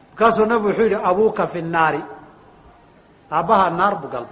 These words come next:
galay." Waxay shabbahdaa qisadii Cabdillaahi ibnu Judcaan baa la weydiiyey. Nin deeqsina ahaa,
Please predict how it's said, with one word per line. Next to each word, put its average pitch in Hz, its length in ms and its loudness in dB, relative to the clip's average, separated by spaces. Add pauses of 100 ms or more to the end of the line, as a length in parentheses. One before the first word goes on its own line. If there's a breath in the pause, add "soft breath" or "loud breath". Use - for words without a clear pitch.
(120)
galay." - 180 -20 (1200 soft breath)
Waxay 220 220 4
shabbahdaa 170 600 0
qisadii 196 360 -2
Cabdillaahi 175 420 2
ibnu 175 180 -6
Judcaan 165 360 -2
baa 156 100 -2
la 147 100 -4
weydiiyey. 135 560 -8 (680 loud breath)
Nin 220 140 -2
deeqsina 170 640 0
ahaa, 135 300 -4